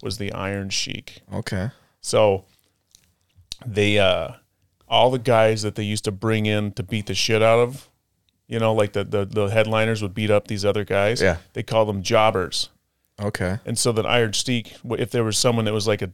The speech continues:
Speaker 1: total meathead douchebag guy that was just, like, an idiot, basically, he called him a jabroni. So he'd walk around and he's like, "Fucking jabronis, get the fuck out of my way." And he'd say shit like that. So then he would always say it backstage. Well, then The Rock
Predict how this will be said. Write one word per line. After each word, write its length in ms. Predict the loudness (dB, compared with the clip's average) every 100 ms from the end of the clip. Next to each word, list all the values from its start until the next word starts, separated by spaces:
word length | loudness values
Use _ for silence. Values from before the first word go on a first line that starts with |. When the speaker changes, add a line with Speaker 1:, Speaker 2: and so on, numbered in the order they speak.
| -12
Speaker 1:
total 260 | 0 2 2
meathead 500 | 2 0 2 2 0
douchebag 560 | -4 -4 0 2 2 2
guy 240 | 2 2
that 160 | 0 -4
was 180 | -6
just, 220 | -6 -4 -4
like, 240 | -4 -6 _ _ _ _ _ _
an 120 | -8 0
idiot, 400 | 0 2 0 0
basically, 480 | -2 -2 -4 -4
he 120 | -4 -4
called 240 | 0 0
him 100 | 0
a 40 | -4
jabroni. 680 | -4 -4 0 0 -2 -8 _ _ _ _
So 140 | -4
he'd 100 | -2
walk 280 | 4 4 4
around 160 | 0 0
and 40 | 0
he's 140 | -4
like, 120 | -6
"Fucking 440 | -8 -2 0 2 2
jabronis, 680 | 0 4 6 6 6 2 0
get 140 | -4
the 60 | -2
fuck 300 | 0 2 4
out 120 | 4
of 60 | 4
my 120 | 2
way." 380 | 4 4 4 2
And 80 | -2
he'd 100 | -2
say 180 | -2
shit 220 | -2 -4 -4
like 180 | -4 0
that. 240 | 0 -2 -10 _ _ -6
So 160 | -2
then 320 | 2 2 2 -4 _ _ _
he 160 | 0
would 140 | 4 6
always 220 | 6 4
say 120 | 2 2
it 180 | 2
backstage. 840 | 2 2 0 -4 -4 -4 -8 -12 -14 _ _ _
Well, 100 | -2
then 320 | 2 2 0 -4
The 100 | -4
Rock 540 | 0 2 4 2 -4